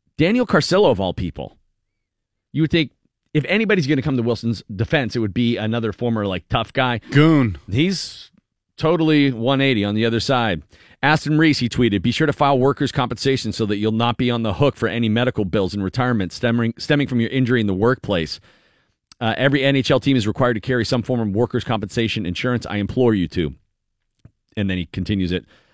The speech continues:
Speaker 1: "I implore you to do this because treatment is expensive, and the insurance company that the N H L P A provides you with once you retire will fight you on each treatment. It was a hockey-related injury. They will not cover it. Do not accept a settlement when the Penguins try to settle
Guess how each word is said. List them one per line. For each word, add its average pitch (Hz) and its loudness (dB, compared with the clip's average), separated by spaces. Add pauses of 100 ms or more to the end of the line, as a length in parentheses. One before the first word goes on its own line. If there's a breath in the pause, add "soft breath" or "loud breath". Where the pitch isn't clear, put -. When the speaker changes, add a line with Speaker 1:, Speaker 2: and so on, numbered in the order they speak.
(280 soft breath)
Speaker 1:
"I 117 4
implore 127 4
you 120 6
to 107 -6
do 135 2
this 123 0
because 110 -2
treatment 127 -2
is 101 -4
expensive, 123 -4
and 92 -4
the 95 -2
insurance 127 -4
company 110 -2
that 92 -2
the 98 -6
N 110 -4
H 107 -4
L 110 -2
P 117 -4
A 120 0
provides 87 -2
you 90 0
with 92 -2
once 98 -4
you 92 -6
retire 104 -2
will 87 -2
fight 113 -2
you 95 0
on 87 -4 (100)
each 131 -4
treatment. 80 -6 (1200)
It 120 2
was 120 4
a 127 4
hockey-related 120 2
injury. 95 0
They 107 0
will 110 0
not 120 0
cover 101 0
it. 69 -6 (760)
Do 117 2
not 127 0
accept 131 -2
a 104 -6
settlement 117 0 (280)
when 104 0
the 107 0
Penguins 123 0
try 120 2
to 98 -2
settle 107 0